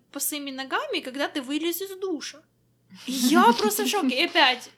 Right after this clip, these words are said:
мои родители приехали недавно из Украины, для них это все новое. Моя мама, когда видит его в обуви ходящим, у нее прям такое сердце, такое, драма queen. Она такая, типа, «Он в обуви, скажи ему, скажи».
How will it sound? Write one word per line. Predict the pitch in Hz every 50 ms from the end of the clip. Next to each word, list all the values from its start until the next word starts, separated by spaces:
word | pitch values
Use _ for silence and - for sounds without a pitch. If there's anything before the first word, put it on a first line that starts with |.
| _
мои | 269 269 285 302 311 320
родители | 339 320 269 277 262 277 - 285 269 294 294
приехали | - - 269 262 262 247 262 262 311 294 277 277
недавно | 262 262 254 240 247 247 254 262 262 254 247
из | 233 240
Украины, | 254 240 254 247 240 247 247 254 277 294 311 302
для | 254 254 240 240
них | 247 262 247
это | 269 262 262 262
все | 254 - - 262 247
новое. | 254 254 285 320 311 269
Моя | 254 262 262 269
мама, | 294 311 302 285 277
когда | - 262 269 226 269
видит | 262 247 262 277 262 262 247 240
его | 254 233 233 254 247 226 220
в | 220 226 240
обуви | 262 311 349 392 440 440 453 415 427
ходящим, | - 320 254 277 247 226 226 226 - - 233 - _ _ _ _ _ - - - - - _
у | 262 262
нее | 262 262 262 269 269 285
прям | 277 269 254 254 254 233
такое | 285 262 - 254 240 233
сердце, | 302 - - - 240 233 - 330 311 - 339
такое, | - - - - - - - - 349 320 - - - -
драма | 285 233 220 - 302 240 226 262 330 359 392 359 359 349 339 -
queen. | 302 294 311 269 254 226 208 220 220
Она | 269 277 294
такая, | 285 - - - - - - - - - - - - - - - _ - - - - - - - - - -
типа, | - 277 - - - - - - -
«Он | 392 453 453 427 415
в |
обуви, | 415 427 453 440 - 392 381 370 349 320 - - -
скажи | - - 370 370 392 370 392
ему, | 415 415 427 427 415 403 403
скажи». | 359 - - 392 403 359 370